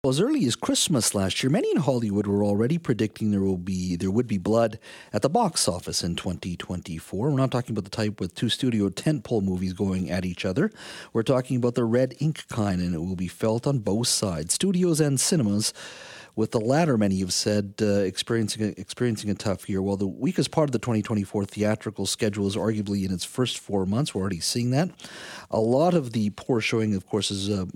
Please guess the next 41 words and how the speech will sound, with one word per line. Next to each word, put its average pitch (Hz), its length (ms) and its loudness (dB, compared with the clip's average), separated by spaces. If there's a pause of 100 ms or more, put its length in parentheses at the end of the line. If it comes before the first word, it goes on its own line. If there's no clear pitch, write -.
(100)
being 95 220 0
blamed 107 380 2
on 98 100 2
the 101 140 0
erratic 101 560 0
pipeline 113 640 -2
of 90 100 -6
product 180 340 0
that's - 180 -6
coming 110 300 0
out 95 120 0
of 90 80 -6
Hollywood. 107 420 0 (320)
Well, - 80 -2
joining 156 200 4
me 151 40 4
now 127 120 4
to 110 40 2
discuss 104 520 0
Hollywood's 101 440 0
box 101 400 -4
office 95 300 -2
carnage 104 340 -2
is 104 180 -6
Mark 90 240 -4
Staling. 151 440 0 (420)
Mark 101 340 -2
is 95 200 -2
C 117 120 -4
K 107 120 -4
N 104 80 2
W's 95 180 0
in-house 107 480 0
movie 131 260 2
expert 120 360 -2
and 95 100 0
executive 95 560 -4
producer 90 460 -6
for - 240 -6
A 98 240 -4
M 87 160 -4